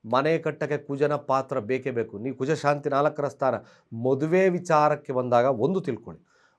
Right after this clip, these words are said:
ಮದುವೆ ವಿಚಾರಕ್ಕೆ ಬಂದಾಗ ಕುಜ ದಶ ನಡೀತಾ ಇದೆ. ದಶ ಅಂದ್ರೆ ನಿಮಗೆ ಅದು ರೂಲಿಂಗ್ ಇರಬೇಕು. ಮೃಗಶಿರ ನಕ್ಷತ್ರ, ಚಿತ್ತಾ ನಕ್ಷತ್ರ,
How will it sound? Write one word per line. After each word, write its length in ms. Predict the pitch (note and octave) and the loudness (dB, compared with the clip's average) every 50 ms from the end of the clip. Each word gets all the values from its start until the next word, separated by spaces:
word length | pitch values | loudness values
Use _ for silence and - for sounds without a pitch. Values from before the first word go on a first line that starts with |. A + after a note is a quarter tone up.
| _ A2+ | _ -4
ಮದುವೆ 440 | B2 C3 C#3 C#3+ E3 F#3+ G3+ G3+ G3 | -4 -2 -2 2 4 4 6 6 4
ವಿಚಾರಕ್ಕೆ 600 | F3+ F3 F3+ - C#3 C3 C3 B2+ B2 - - A#2 | 4 2 -2 0 0 0 0 0 -4 -6 -8 -8
ಬಂದಾಗ 480 | G2+ G#2 G2+ G2+ G2 G2 G2 F2+ F2 G2 A2 B2+ C#3+ D3 D3 D3 - _ _ _ _ _ _ _ _ _ _ _ _ _ _ _ _ _ _ _ _ _ _ _ _ _ _ _ _ _ _ | -8 -8 -10 -8 -6 -6 -6 -6 -2 0 2 2 2 2 0 -6 -12 _ _ _ _ _ _ _ _ _ _ _ _ _ _ _ _ _ _ _ _ _ _ _ _ _ _ _ _ _ _
ಕುಜ 160 | C3+ C#3 B2+ D#3 | -4 4 8 10
ದಶ 520 | D#3 D#3+ - A#2 G#2 A#2 A#2 - - - | 10 10 10 8 4 4 4 4 4 6
ನಡೀತಾ 640 | D#3+ E3 E3 D#3+ D#3 C#3 C3+ C#3+ C#3+ - C#3 C3 B2+ | 8 10 10 8 8 6 4 4 2 4 6 6 6
ಇದೆ. 640 | A#2+ A2+ G#2 A2+ B2+ D3 D3 C#3 B2 G2 F2 - _ G#2 G2 | 6 4 2 2 4 6 6 4 4 2 0 -6 _ -6 -2
ದಶ 240 | A#2+ B2+ B2 - - | -2 -2 -2 0 2
ಅಂದ್ರೆ 380 | D#3 D3+ D3 D3 C#3 C#3+ D3+ D3+ | 4 6 6 4 4 4 2 2
ನಿಮಗೆ 320 | D3 C#3 C3 C3+ C3 C#3 | 2 0 -4 0 2 2
ಅದು 180 | C3+ B2+ B2+ A#2+ | 2 2 0 -2
ರೂಲಿಂಗ್ 440 | A#2 B2 C#3 D3 D#3 D#3 D#3 D3+ C#3 | 0 0 0 2 0 0 -2 -2 -2
ಇರಬೇಕು. 680 | C#3 C3+ C3+ C#3 C3+ C3 - D3+ D3+ C#3+ C3 - - - _ _ _ _ _ _ _ _ _ _ _ _ _ _ _ _ _ _ _ _ _ _ _ _ _ _ _ _ | -2 0 2 0 0 0 0 2 4 4 2 0 -4 -14 _ _ _ _ _ _ _ _ _ _ _ _ _ _ _ _ _ _ _ _ _ _ _ _ _ _ _ _
ಮೃಗಶಿರ 480 | C3+ C#3+ C#3+ D#3 D#3 - D#3+ E3+ D#3+ D#3 | 0 2 2 2 0 2 0 4 8 8
ನಕ್ಷತ್ರ, 640 | D#3 D#3 D3+ D3+ D3 - - E3 D3+ - - - D3+ D#3 D#3 D3+ C3 G#2+ - - _ _ _ _ _ _ _ _ | 8 8 8 4 2 -2 -4 -4 -4 -4 2 6 8 8 10 8 8 4 0 -8 _ _ _ _ _ _ _ _
ಚಿತ್ತಾ 400 | D#3+ D3 D3+ - F3 E3 E3+ E3 | -8 -8 -2 2 4 6 6 6
ನಕ್ಷತ್ರ, 520 | D#3+ D3+ - - - D#3+ - - - D3 | 4 2 -2 -4 -6 -6 -6 -2 2 6